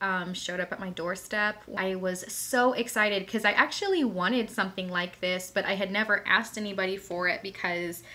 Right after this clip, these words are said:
it was one of those things where it's on the more expensive side, and I just would rather pay for it myself than ask for it, I guess. But anyway,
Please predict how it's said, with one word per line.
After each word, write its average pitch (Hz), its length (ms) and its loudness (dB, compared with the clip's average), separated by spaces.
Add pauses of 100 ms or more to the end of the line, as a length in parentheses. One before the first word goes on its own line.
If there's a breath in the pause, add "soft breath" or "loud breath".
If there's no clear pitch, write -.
(440 loud breath)
it 196 100 -6
was 208 160 -4
one 196 140 -2
of 190 100 -2
those 185 240 0
things 185 460 -4
where 185 180 2
it's 185 220 -4
on 180 100 0
the 180 80 -4
more 170 220 -4
expensive 185 600 -6
side, 202 520 4
and 170 580 -2
I 175 180 0
just - 480 -6 (420)
would 202 180 -6
rather 170 260 0
pay - 280 -8
for 185 180 -2
it - 80 -8
myself 180 480 -4
than 175 140 -6
ask 262 360 0
for 311 300 0
it, 311 100 4
I 294 120 4
guess. 302 420 2 (380 loud breath)
But 226 120 0
anyway, 214 600 2